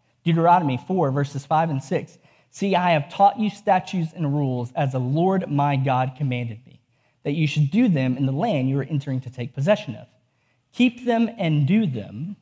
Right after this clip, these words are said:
for that will be your wisdom and your understanding in the sight of the peoples, who, when they hear all these statutes, will say, 'Surely this great nation is a wise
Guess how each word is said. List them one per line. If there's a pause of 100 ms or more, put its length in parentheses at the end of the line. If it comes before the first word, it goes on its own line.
(320)
for
that
will
be
your
wisdom (380)
and
your (100)
understanding
in
the
sight
of
the
peoples, (680)
who,
when
they
hear (160)
all
these
statutes,
will
say, (400)
'Surely (180)
this (140)
great
nation
is
a
wise